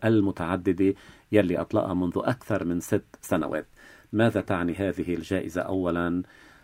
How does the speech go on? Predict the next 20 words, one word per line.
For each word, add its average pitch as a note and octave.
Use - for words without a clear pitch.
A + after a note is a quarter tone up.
آه، E2
وأكيد -
حضرتك -
كان F2
لك F2
كلمة F2+
مؤثرة D#2
وقتها E2
تبعناها. F2+
آه، E2
شو -
بتخبرنا -
عن C#2+
هاي D#2+
الجائزة؟ D#2
شو -
بتعني F2+
تسلم F#2
هذه D#2+
الجائزة؟ D#2+